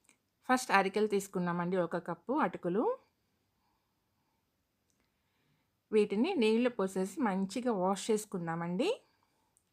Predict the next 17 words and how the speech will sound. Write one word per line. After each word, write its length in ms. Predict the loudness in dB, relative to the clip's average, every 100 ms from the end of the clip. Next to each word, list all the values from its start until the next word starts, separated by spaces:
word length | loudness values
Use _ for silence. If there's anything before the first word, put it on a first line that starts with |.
| _ _ _ _ _ -4
నానబెట్టాల్సిన 720 | 4 4 4 0 0 0 2
అవసరం 360 | 0 0 -2 -4
అయితే 180 | -2 -2
లేదు. 420 | 0 0 0 2 2 -2 _ _ _ _ _ _ _ -2
వాష్ 280 | 2 2 4
చేసిన 260 | 2 4 2
తర్వాత 400 | 2 2 2 0
నీళ్లు 500 | 2 2 0 0 0
మొత్తం 580 | -2 -4 _ 0 2
వంపేసుకోండి, 760 | 4 2 0 -4 -2 0 0 0
గట్టిగా 340 | -2 -2 -2
పిండేసి. 560 | -2 -2 0 0 0 -4 -4 -6 _ _ _ _ _ _ _ _ _ _ _ _ _ _ _ _ _ _ _ _ _ _ _ _ _ _ _ _ _ _ _ _ -2
చూడండి, 200 | 2 4
ఇలా 120 | 4
పొడి 240 | 4 2
పొడిలాడుతూ 540 | 2 0 2 2 2 0
ఉండాలన్నమాట. 680 | 0 0 -2 -4 -6 -4